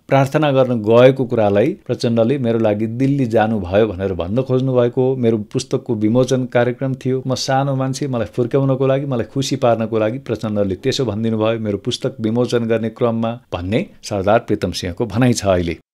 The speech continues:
त्यसो त यो पुस्तक रोड्स टु द भ्यालीमा यिनले नेपालका धेरै नेताहरूसँग आफ्नो सुमधुर सम्बन्ध रहेको बताएका छन्। गिरिजा प्रसाद कोइरालादेखि सुशील कोइराला, झलनाथ खनाल, माधव कुमार नेपाल, केपी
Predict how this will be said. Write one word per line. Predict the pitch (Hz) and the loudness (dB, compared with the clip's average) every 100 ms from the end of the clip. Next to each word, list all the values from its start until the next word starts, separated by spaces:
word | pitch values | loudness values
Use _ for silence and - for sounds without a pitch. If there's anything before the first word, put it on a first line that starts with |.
| _ | _
त्यसो | 165 160 | -2 0
त | 214 | -2
यो | 208 | -2
पुस्तक | - 143 - 117 | -2 -2 -2 0
रोड्स | 107 139 135 - | 2 2 0 -2
टु | |
द | 120 | 0
भ्यालीमा | 101 101 113 139 143 | 2 2 2 0 -2
यिनले | 127 113 | -2 0
नेपालका | 107 107 123 123 | 0 0 0 0
धेरै | 95 98 | -2 0
नेताहरूसँग | 123 113 113 110 - 117 | 0 2 0 0 -2 -4
आफ्नो | 120 107 - 107 | -4 -6 -8 -8
सुमधुर | - 107 113 123 | -4 -2 0 0
सम्बन्ध | - 110 110 117 | -2 -4 0 2
रहेको | 101 92 95 | 0 -2 -4
बताएका | 90 110 117 117 | -2 0 0 -2
छन्। | - 120 113 | -4 -6 -2
गिरिजा | 104 113 120 | 2 4 4
प्रसाद | - - 113 | 2 -2 -4
कोइरालादेखि | 104 107 101 117 117 110 110 117 | -2 -2 0 2 0 0 -4 -6
सुशील | - 107 - 113 113 | -4 -6 -4 -4 -4
कोइराला, | 113 113 117 117 | -2 -2 0 -2
झलनाथ | 113 98 110 117 113 | -4 -6 -4 -2 -4
खनाल, | - 113 117 | -4 -2 -2
माधव | 113 104 117 | 0 2 0
कुमार | 113 123 120 | -2 -2 -2
नेपाल, | 113 110 120 | -2 -2 -2
केपी | 113 - 123 120 | -2 -2 -2 -2